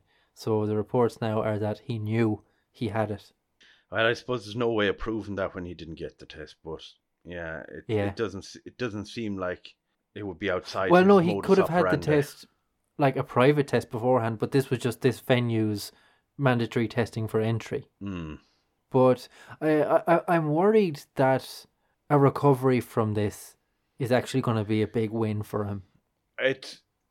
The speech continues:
Speaker 2: I'm curious because, I mean, amo-, the thing is, amongst his own supporters, there will be. Amongst people who don't like him, it'll be a sort of vindication of the fact that he's failed.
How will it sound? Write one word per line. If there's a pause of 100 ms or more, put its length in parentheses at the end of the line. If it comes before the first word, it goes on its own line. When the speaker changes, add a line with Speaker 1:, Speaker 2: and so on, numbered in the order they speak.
(120)
Speaker 2:
I'm
curious
because, (220)
I
mean,
amo-, (160)
the
thing
is,
amongst
his
own (400)
supporters,
there
will
be. (100)
Amongst
people
who
don't
like
him, (200)
it'll
be
a
sort
of
vindication (100)
of
the
fact (240)
that
he's
failed.